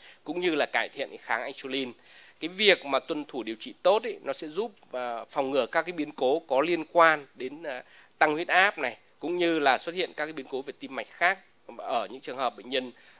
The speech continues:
à, ngưng thở tắc nghẽn mức độ trung bình và nặng. Nhưng mà gì ạ?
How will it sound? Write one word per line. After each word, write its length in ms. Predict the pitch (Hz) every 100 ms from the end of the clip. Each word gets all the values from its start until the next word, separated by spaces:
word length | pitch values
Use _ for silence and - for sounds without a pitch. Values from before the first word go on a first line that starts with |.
| -
à, 200 | 107 110
ngưng 220 | 117 135
thở 160 | 127 107
tắc 100 | 120
nghẽn 280 | 139 135 139
mức 140 | 170 180
độ 260 | 151 82 - -
trung 180 | - 135
bình 200 | 135 110
và 100 | 110
nặng. 200 | 117 123 - _ _ _ - - - _ _ _ -
Nhưng 180 | 196
mà 100 | 185
gì 100 | 147
ạ? 160 | 143